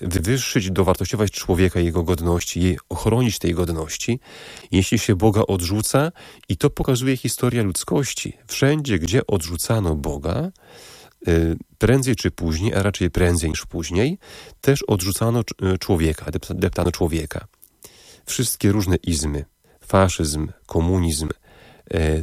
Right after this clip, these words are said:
zaczęło się od, e, e, odrzucenia Boga. E, chociaż mieli na pasach „Bóg z nami”, to, to w tym nie było Boga. Odrzucali Boga. I wiemy potem, e, jak traktowano człowieka w tych systemach.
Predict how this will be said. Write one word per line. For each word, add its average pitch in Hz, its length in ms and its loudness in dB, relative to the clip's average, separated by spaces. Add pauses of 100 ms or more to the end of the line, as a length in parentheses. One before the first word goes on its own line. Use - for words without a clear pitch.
(160)
zaczęło 135 460 2
się - 180 -4
od, - 280 0 (800)
e, 92 40 2
e, 92 240 4
odrzucenia 120 640 2
Boga. 113 380 -2 (1080)
E, 80 120 0
chociaż - 380 -4
mieli 85 160 2
na 85 100 2
pasach 90 300 2
„Bóg 92 220 -2
z 80 60 -2
nami”, 87 520 2 (680)
to, 92 160 0
to - 220 -2
w - 80 -10
tym 101 160 2
nie 101 100 2
było 98 240 2
Boga. 92 280 -2 (720)
Odrzucali 85 520 0
Boga. 73 340 -6 (800)
I 135 320 4
wiemy 95 340 4
potem, 98 340 0
e, 82 440 0
jak 92 240 4
traktowano 82 640 0 (220)
człowieka 101 540 0
w - 80 -16
tych - 320 -8 (480)
systemach. - 760 -4